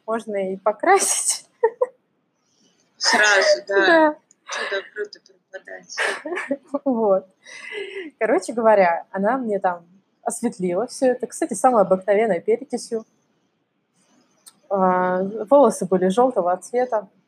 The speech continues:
Speaker 1: <laughs> Первоначально.
Speaker 2: Даже у тебя?
Speaker 1: Да, да. В смысле даже у меня? Но у меня, ну, у меня вообще тёмные волосы.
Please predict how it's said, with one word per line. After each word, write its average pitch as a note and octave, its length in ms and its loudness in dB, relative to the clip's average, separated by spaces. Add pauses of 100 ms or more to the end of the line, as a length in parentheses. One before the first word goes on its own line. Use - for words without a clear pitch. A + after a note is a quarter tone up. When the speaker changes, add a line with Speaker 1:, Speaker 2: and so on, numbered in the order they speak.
(1300)
Speaker 1:
<laughs> - 760 -2 (800)
Первоначально. F#3+ 680 0
Speaker 2:
Даже A3+ 360 2
у A3 40 -10
тебя? A3 640 0
Speaker 1:
Да, F#3 440 2 (160)
да. F#3 180 -8 (180)
В - 60 -20
смысле G#3+ 380 -6
даже F#3 360 0
у E3+ 40 -12
меня? F3 200 -12
Но F3+ 120 -10
у - 20 -8
меня, F#3+ 240 -4 (680)
ну, F#3 120 -2
у F3 40 -8
меня F3 240 -8
вообще G#3 320 0
тёмные E3 420 -6
волосы. D#3 460 -8